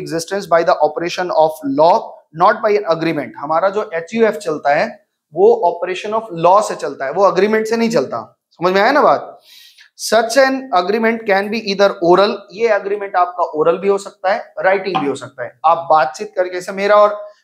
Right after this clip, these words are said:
मेरा और, अ, दिशा का बातचीत होता रहता है कभी कभी, "सर आप अच्छे नहीं कर रहे हैं हम लोगों के साथ।" हम बोले, "नहीं, हम ऐसे ही करते हैं, तुमको आना ही पड़ेगा पढ़ने के लिए।" तो बोले, "ठीक है।" हम बोले, "निक्की बुआ को भी लेके आओ।" बोले, "हाँ, ठीक है।"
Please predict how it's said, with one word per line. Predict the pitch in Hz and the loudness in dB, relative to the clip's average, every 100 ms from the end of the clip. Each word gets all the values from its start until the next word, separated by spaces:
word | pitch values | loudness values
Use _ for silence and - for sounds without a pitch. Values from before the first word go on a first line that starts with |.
| - | -8
मेरा | 170 190 | 0 4
और, | 190 | 4
अ, | 190 175 170 | 4 4 2
दिशा | 170 170 170 190 | 0 -4 0 0
का | 185 175 165 | 0 -4 0
बातचीत | 165 175 180 180 | 0 0 -2 -4
होता | 170 170 | 0 2
रहता | 156 147 | 0 -2
है | 147 | -4
कभी | 151 151 | -6 -6
कभी, | 143 135 | -8 -8
"सर | 131 170 | 0 4
आप | 175 175 | 4 2
अच्छे | 160 - 180 | 0 -4 -10
नहीं | 175 | -10
कर | 175 156 | -4 -4
रहे | 151 | -4
हैं | 135 131 | -10 -12
हम | 147 | -10
लोगों | 147 | -10
के | 143 | -10
साथ।" | 127 131 147 | -12 -12 -8
हम | |
बोले, | 160 160 | -6 -4
"नहीं, | 160 | -4
हम | 156 | -4
ऐसे | 143 139 | -2 -4
ही | |
करते | 135 117 _ | -6 -10 _
हैं, | _ _ _ _ _ _ - | _ _ _ _ _ _ -12
तुमको | 156 156 | -2 2
आना | 156 | 2
ही | 156 | 0
पड़ेगा | 143 135 131 | -2 -2 -4
पढ़ने | 131 135 123 | -4 -6 -8
के | 120 | -8
लिए।" | 120 117 | -10 -12
तो | - | -10
बोले, | 143 151 | -8 -8
"ठीक | 165 156 | -6 -6
है।" | 147 | -2
हम | |
बोले, | 156 165 | 0 0
"निक्की | 165 165 175 | 0 -4 -2
बुआ | 170 165 | 2 2
को | 160 | 2
भी | 139 | -4
लेके | 127 123 | -4 -6
आओ।" | 131 | -6
बोले, | 143 | -6
"हाँ, | 147 143 | -4 -6
ठीक | 139 127 | -8 -14
है।" | - | -16